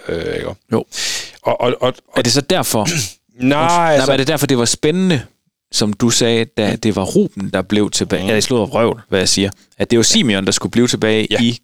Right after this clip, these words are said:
Speaker 2: Egypten.
Speaker 1: Ja.
Speaker 2: I stedet for Ruben.
Speaker 1: Ja.
Speaker 2: Eller ikke i stedet for Ruben, men, men at det var ham. Jeg kan bare huske, du sagde, at det var spændende, og jeg
Speaker 1: Ja.
Speaker 2: forstod ikke, hvorfor.
Speaker 1: <laughs> Men det er blandt andet derfor, ja.
Speaker 2: Ja,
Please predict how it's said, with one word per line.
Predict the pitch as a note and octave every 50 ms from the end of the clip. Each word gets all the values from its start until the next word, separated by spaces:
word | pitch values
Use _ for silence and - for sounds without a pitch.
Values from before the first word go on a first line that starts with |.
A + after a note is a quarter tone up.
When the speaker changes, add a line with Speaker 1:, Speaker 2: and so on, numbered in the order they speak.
| _ _ -
Speaker 2:
Egypten. | G3 A3 - _ _ - F#2 - _ _ _ -
Speaker 1:
Ja. | - G#2+ - - - - - - _ _ _ _ _ _ _ _ _ _ _ _ _ _
Speaker 2:
I | -
stedet | A2 - - D3+ C#3 A2+
for | - - F#2+
Ruben. | F2 G#2+ A2 G2+ - - - - _ -
Speaker 1:
Ja. | E2+ G2
Speaker 2:
Eller | A2+ A2+ A#2+
ikke | C3+ B2+
i | A#2+
stedet | - C3+ A2
for | A2
Ruben, | G#2+ A2+ G#2+
men, | A2 G#2+ G#2 - -
men | A#2 A2+ A2
at | A2 -
det | A#2
var | G#2+ G2+
ham. | A2 A2 A#2 - _ _ _
Jeg | -
kan | A2 A2
bare | A2+
huske, | A2+ B2+ -
du | A#2+
sagde, | G#2+ A2 G2+ - -
at | -
det | C3+ B2
var | G#2+
spændende, | F#2+ - - G#2 G#2 G#2+ G#2+ -
og | A2 G#2+
jeg | G2+ G#2
Speaker 1:
Ja. |
Speaker 2:
forstod | G#2 - - - A#2+ G#2+
ikke, | G#2+ G2
hvorfor. | G2+ G2 - - F#2+ F#2 - A#2+ - - - - - - - - -
Speaker 1:
<laughs> | - - - - - - - - - - - -
Men | B2+ B2+
det | C#3 F#3 F3+
er | F3 F#3
blandt | E3+ D#3 D3+ D3
andet | D3 E3+ D#3+
derfor, | D3+ C#3+ - - G2
ja. | F#2 G2 A2 - -
Speaker 2:
Ja, | F#2+